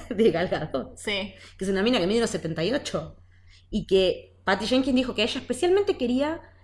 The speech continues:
Speaker 1: eh, mostrar las piernas,
Speaker 2: Las piernas, sí.
Speaker 1: porque son las mejores piernas que vio.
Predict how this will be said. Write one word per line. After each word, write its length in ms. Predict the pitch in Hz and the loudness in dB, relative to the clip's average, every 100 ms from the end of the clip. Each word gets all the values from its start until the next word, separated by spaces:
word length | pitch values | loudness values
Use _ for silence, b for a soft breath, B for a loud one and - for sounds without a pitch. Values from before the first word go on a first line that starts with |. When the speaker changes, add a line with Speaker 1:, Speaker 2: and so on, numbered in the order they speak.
| b - _ _ - | b -20 _ _ -2
Speaker 1:
eh, 400 | 190 175 170 160 | 0 2 2 2
mostrar 600 | 196 208 - 214 277 311 | 2 0 0 -2 -2 -4
las 180 | 208 202 - | -10 -12 4
piernas, 440 | 381 415 269 175 160 | 6 8 6 2 -2
Speaker 2:
Las 140 | 202 | -4
piernas, 400 | 214 214 190 - | -4 -4 -8 -8
sí. 60 | 196 | 2
Speaker 1:
porque 300 | 202 302 - | 4 4 2
son 220 | 254 359 370 | -2 2 2
las 100 | 320 | 2
mejores 240 | 254 302 | 2 2
piernas 240 | 302 311 - | 2 -2 0
que 80 | |
vio. 240 | 370 453 | 0 0